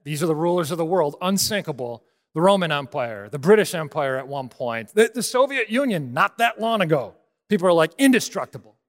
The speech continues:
too big." Uh, the Titanic, the unsinkable ship until not that long afterwards, it sank. People are so impressive and things are so impressive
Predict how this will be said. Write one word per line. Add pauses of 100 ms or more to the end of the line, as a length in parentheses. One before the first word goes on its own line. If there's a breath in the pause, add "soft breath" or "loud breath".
too
big." (1500)
Uh,
the
Titanic, (500)
the
unsinkable
ship
until
not
that
long
afterwards,
it
sank. (560)
People
are
so
impressive
and
things
are
so
impressive